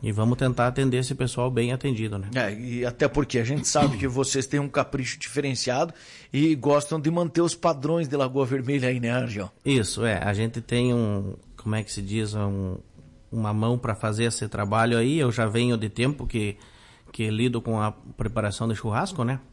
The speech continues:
Speaker 1: Gosto daquilo que eu faço, né? Então, vou dar o meu melhor aí pra que seja bem atendido o pessoal.
Speaker 2: Além de prestigiarem o evento, podem ter certeza que vão sair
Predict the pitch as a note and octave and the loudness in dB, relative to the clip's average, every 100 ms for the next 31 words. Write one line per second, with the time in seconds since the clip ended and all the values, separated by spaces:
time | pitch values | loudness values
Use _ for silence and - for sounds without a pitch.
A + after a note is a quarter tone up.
0 | - - - - A#2 A#2+ D3+ - A2 G#2+ | -20 -20 -18 -4 4 6 6 4 -2 0
1 | A#2 A2+ A2+ - C3+ E3 C#3 B2+ C3 - | -2 0 -4 0 0 0 -2 -2 -4 -14
2 | - - - - A#2 A2+ A#2+ A#2 B2 A#2+ | -20 -20 -14 -2 0 2 2 4 4 4
3 | B2 A#2+ B2+ C3+ C3+ B2+ A#2+ B2 A#2+ B2+ | 4 6 6 6 6 6 6 4 2 0
4 | B2+ B2 - C3 B2 C3 A#2+ G#2 - - | -2 -2 0 0 2 0 0 -4 -14 -20
5 | - A#2 A#2+ A#2+ B2 A2 A2+ B2+ A#2 G#2 | -6 0 0 2 0 0 -2 -4 -4 -8
6 | G2+ - F#3 F#3+ B3 A3 - F#3 E3+ D3+ | -6 -4 2 2 2 -2 2 2 2 0
7 | A2+ D#3 F#3 D3+ A2+ D#3+ - - F3 F#3+ | 2 2 2 0 0 -2 -4 2 2 2
8 | F3+ F#3 - D#3 - D#3 C#3 E3 D#3 D3+ | 0 0 0 -2 -2 -4 -4 -4 -2 0
9 | C#3+ D#3 | 0 -2